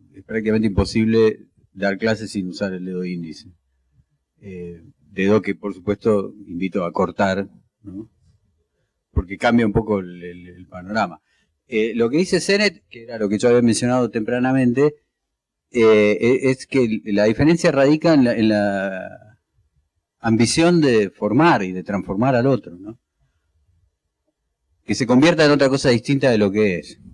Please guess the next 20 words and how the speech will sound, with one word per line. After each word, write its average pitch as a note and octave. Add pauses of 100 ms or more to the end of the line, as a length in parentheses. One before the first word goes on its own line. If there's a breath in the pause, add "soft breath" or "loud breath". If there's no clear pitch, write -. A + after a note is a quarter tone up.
Que A#2
además E3
es D#3
una B2
definición A2+
clásica B2
de F#2+
la F#2
educación, G#2
¿no? E3 (920)
Por A2+
eso D3
es C#3
que, A#2+ (220)
que G2
a F#2+
mí G#2+
me G#2+
interesa G#2
particularmente, A2+